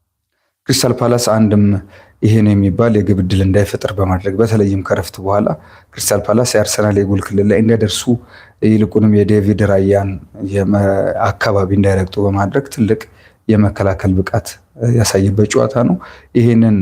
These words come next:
አቅሙን አጠናክሮ የሚቀጥል ከሆነ አርሰናል፣ እ፣ ከሁለተኛ ደረጃ ካለው በርንማውዝ በአራት ነጥብ፣ ከማንቸስተር ሲቲ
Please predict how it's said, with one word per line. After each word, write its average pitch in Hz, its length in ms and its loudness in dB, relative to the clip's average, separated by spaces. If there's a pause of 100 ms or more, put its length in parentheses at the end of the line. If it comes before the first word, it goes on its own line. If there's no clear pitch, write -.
አቅሙን 104 420 0
አጠናክሮ 98 420 -2
የሚቀጥል 95 420 -2
ከሆነ 110 300 0
አርሰናል፣ 151 440 -2 (500)
እ፣ 104 80 0 (280)
ከሁለተኛ 101 600 0 (100)
ደረጃ 95 280 2
ካለው 98 240 0
በርንማውዝ 104 420 2
በአራት 117 280 0
ነጥብ፣ 151 280 -2 (600)
ከማንቸስተር 107 500 0
ሲቲ - 240 -4